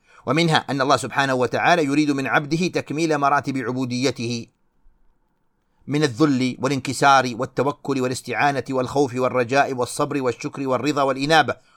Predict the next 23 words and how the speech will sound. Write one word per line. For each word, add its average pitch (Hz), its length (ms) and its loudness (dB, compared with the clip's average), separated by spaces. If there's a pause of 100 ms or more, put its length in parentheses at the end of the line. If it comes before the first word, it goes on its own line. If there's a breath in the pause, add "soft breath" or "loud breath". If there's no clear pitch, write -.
وغيرها، 135 520 4 (240 soft breath)
ولهذا 139 580 4 (200)
قدر 143 340 4
عليه 139 380 4
الذنب 165 340 2
وابتلاه 151 440 4
به 175 420 2 (220 soft breath)
لتكمل 143 480 -2
مرات-، 131 340 2 (120)
مراتب 131 540 2
عبوديته 120 840 -4
بالتوبة 123 600 -2 (300 soft breath)
التي 127 300 -2
هي - 120 -2
أحب 135 440 -2
عبوديات 120 840 -2
عبده 113 320 -4
إليه، 120 440 -2 (340)
فكذلك 131 480 2
تكميلها 120 680 -2
بالرجاء 110 480 -2
والخوف. 110 520 -2 (520)
ومنها 143 500 2